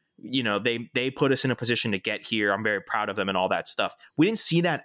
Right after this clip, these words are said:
as much with other teams, with, I guess, because they're more mature teams and maybe this team was so young. So they'll be back. They'll be fine. I, I guess that was just a customary journalistic practices question where I asked the question about Georgia, and we should probably say, "What's next for Alabama?" even though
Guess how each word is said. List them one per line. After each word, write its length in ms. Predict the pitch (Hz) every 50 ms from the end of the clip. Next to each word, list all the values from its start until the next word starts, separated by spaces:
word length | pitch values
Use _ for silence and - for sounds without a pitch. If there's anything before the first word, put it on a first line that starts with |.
| _
as 300 | 123 123 123 120 117 120
much 420 | 104 98 98 110 165 202 - - -
with 140 | 131 123 -
other 180 | - 127 131 113
teams, 360 | - - 123 117 135 160 175 156
with, 140 | 131 113 - _ _ _ _
I 80 | - 117
guess, 200 | 123 127 - -
because 320 | - 123 117 - 120 113
they're 100 | 113 113
more 200 | 110 110 107 107
mature 420 | 104 101 - - - 147 151 160 151
teams 380 | - - 151 147 143 143 135 123
and 100 | 104 101
maybe 180 | 98 98 104
this 160 | 98 104 -
team 180 | - - 117 113
was 140 | 104 - - -
so 160 | - 107 92 92
young. 400 | 95 123 139 143 143 143 139 - _ - _ _ _ _ _ _
So 280 | - - 107 98 95 92 - 151
they'll 160 | 151 190 226
be 120 | 190 202
back. 380 | 139 117 101 101 110 - - -
They'll 120 | - 123 120
be 100 | 117 113
fine. 400 | - - 110 104 104 101 98 101
I, 160 | - 101 101 -
I 60 | 113 120
guess 200 | 139 160 156 -
that 120 | 160 127
was 80 | 127 -
just 160 | 120 - -
a 40 | -
customary 680 | - 113 107 - - 101 98 98 98 98 95 95 90 - _ _ _ _ _ _ _
journalistic 480 | - 120 110 110 101 104 101 - 104 82
practices 480 | - 117 98 90 - - 98 - 95
question 400 | - - 98 95 - - - 107 101
where 100 | 95 92
I 40 | 98
asked 220 | 101 104 101 -
the 60 | - 98
question 280 | - 110 101 - - 101
about 200 | 92 87 90 -
Georgia, 280 | 98 92 95 92 101
and 100 | 95 90
we 80 | 95 95
should 180 | - 104 95
probably 300 | - 135 131 117 95 90
say, 300 | - - 90 90 90 98 -
"What's 200 | - 311 294 -
next 160 | 262 220 - -
for 60 | 170
Alabama?" 580 | 139 123 110 104 113 110 98 98 101 95 92 92 85 - _
even 220 | 131 123 117 110 110
though 200 | 104 104 92